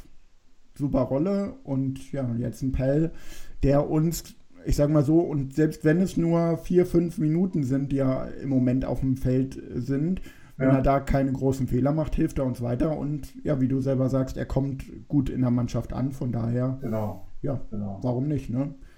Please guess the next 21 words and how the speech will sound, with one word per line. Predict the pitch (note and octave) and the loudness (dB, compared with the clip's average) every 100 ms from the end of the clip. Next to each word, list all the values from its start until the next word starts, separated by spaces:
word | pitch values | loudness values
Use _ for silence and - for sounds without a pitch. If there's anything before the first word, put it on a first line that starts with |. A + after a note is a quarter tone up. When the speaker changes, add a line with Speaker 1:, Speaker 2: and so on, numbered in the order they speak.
| - | -10
Speaker 2:
Ja, | A2 G#2 G2+ - | -6 -6 -6 -4
also | B2+ A#2+ | 0 2
Speaker 1:
Ähm, | A2+ | 0
Speaker 2:
ich, | C3 | -2
wie | |
Speaker 1:
zusätzlich, | - D3+ D#3+ - A#3 | 0 2 4 6 6
Speaker 2:
gesagt | - - - - - - - - - | 6 4 -12 -14 -14 -14 -16 -16 -8
Speaker 1:
hm? | C3 D#3 A#3 - | -6 -4 -8 -6
Ja, | C3+ D3 | -2 -2
red | B2+ C3 | -2 -6
erstmal. | - - | -4 -4
Speaker 2:
Ja. | A2 A2 - - - - | -4 -4 -10 -14 -14 -6
Also | C3 B2+ A#2+ A2 | 0 2 2 2
wie | |
gesagt, | A#2+ B2 B2+ B2 | 2 4 4 4
mir | A#2 | 2
gefällt | - A#2+ | 2 0
er | A#2+ | 0
unheimlich | A2+ A2+ A2+ - | 2 2 0 -6
gut, | G#2 - | -6 -6
ne? | A2 A2 | -8 -8